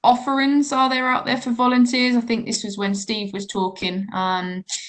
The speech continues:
she mentioned that you appreciate kind of great to gain experience, but is there anything else that was being offered? And, and I know you highlighted that around it kind of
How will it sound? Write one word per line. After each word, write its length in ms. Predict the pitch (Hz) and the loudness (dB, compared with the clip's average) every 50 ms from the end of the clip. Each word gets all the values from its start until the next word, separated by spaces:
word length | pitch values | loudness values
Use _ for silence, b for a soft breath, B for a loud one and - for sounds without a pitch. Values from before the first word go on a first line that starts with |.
| B B B - | B B B -6
she 120 | - 233 | 2 4
mentioned 360 | 240 240 - - - 208 196 | 6 6 6 4 0 -2 -4
that 60 | 156 | -4
you 60 | - - | -4 -6
appreciate 520 | - - 226 208 233 - 220 208 190 - | -2 0 0 0 2 2 2 0 0 0
kind 180 | - 233 208 196 | 0 0 0 2
of 260 | 196 196 - - _ | 0 -2 -6 -12 _
great 440 | - 208 202 202 196 - - - _ _ _ _ _ _ - | 0 2 2 4 2 0 -4 -10 _ _ _ _ _ _ -8
to 80 | - 226 | -6 0
gain 240 | 214 226 220 220 | 2 2 2 2
experience, 640 | 220 - - - - 240 240 233 233 233 - - - | 0 -2 -4 -2 2 6 6 8 8 6 4 2 -2
but 280 | - 220 202 - - - | -4 -4 -4 -4 -4 -6
is 120 | - - 202 | -6 -4 -2
there 120 | 202 202 | 0 0
anything 320 | 202 202 202 214 202 202 | 0 -2 -2 -4 -2 0
else 240 | 196 196 196 196 196 | 0 0 0 0 -2
that 100 | - - | -6 -6
was 100 | - 233 | -8 -8
being 240 | - - 190 196 202 | -4 -2 0 0 2
offered? 320 | 202 202 202 - 208 196 | 2 0 0 -2 -4 -2
And, 220 | 190 190 190 190 - - | -2 -2 -2 -4 -4 -4
and 140 | 190 202 | -2 0
I 60 | 196 202 | 0 0
know 140 | 202 214 | 0 0
you 160 | 208 202 202 202 | 0 0 -2 -2
highlighted 540 | 196 - 202 196 190 196 190 - - - | 0 2 4 4 4 4 2 0 -2 0
that 200 | - 190 - - | 0 0 2 2
around 340 | 185 180 190 185 185 190 - | 0 0 0 0 0 0 -2
it 180 | 185 - - - | -6 -8 -8 -12
kind 220 | - - 185 185 | -10 -8 -6 -6
of 60 | 185 | -6